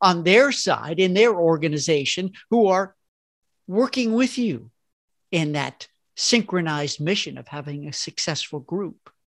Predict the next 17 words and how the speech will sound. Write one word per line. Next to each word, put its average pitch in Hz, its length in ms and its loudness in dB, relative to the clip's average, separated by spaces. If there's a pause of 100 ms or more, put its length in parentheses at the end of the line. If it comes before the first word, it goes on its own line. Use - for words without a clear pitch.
(400)
It's - 240 -2
the 190 80 0
Go 190 200 4
team. 180 240 -2
And 185 100 -2
maybe 226 420 2 (100)
you've 277 320 0
got 156 300 0
other 185 140 -4
people 220 260 0
on 214 160 0
your 269 180 -2
team. 127 500 -6 (840)
It's - 200 -2
your 185 140 4
Go 151 240 0
team. - 400 -10